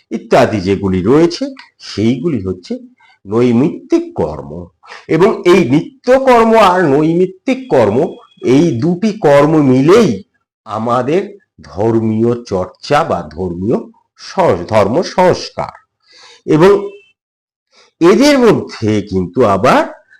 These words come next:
নিত্য, এই দুটি কর্মের মধ্যে কিন্তু নিত্য কর্মকে কখনোই অবহেলা করা যায় না। আমাদের মনুস্মৃতিতে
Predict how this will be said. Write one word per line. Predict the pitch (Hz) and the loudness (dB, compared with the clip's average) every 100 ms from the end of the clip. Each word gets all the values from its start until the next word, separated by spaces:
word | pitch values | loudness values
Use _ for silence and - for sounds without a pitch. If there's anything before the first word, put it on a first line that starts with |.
| - | -10
নিত্য, | 98 175 - - 269 | -4 -4 -4 -2 0
এই | 254 170 | 2 2
দুটি | 160 156 233 | 2 0 -2
কর্মের | 220 147 110 104 | 0 2 2 0
মধ্যে | 95 87 101 | -4 -6 -6
কিন্তু | 104 107 143 247 285 - _ _ | -4 -4 0 -2 -2 -16 _ _
নিত্য | 131 - - - _ 254 240 | -8 -8 -10 -20 _ 0 0
কর্মকে | 131 104 92 90 - 139 | 2 2 0 -4 -4 -2
কখনোই | 104 - 101 98 160 214 - | -4 -4 -4 -2 0 -4 -6
অবহেলা | 92 90 101 90 92 123 | -4 -2 -2 -4 -6 -6
করা | 98 82 92 175 - | -8 -6 -6 -8 -10
যায় | 82 80 82 | -10 -12 -14
না। | 82 98 107 - _ _ _ _ _ _ _ _ | -8 -4 -4 -6 _ _ _ _ _ _ _ _
আমাদের | - 147 208 254 262 269 - _ - _ | -6 -2 2 2 2 -2 -14 _ -20 _
মনুস্মৃতিতে | 110 175 254 254 - 196 - 107 120 | 2 4 4 2 -2 -6 -6 -4 -4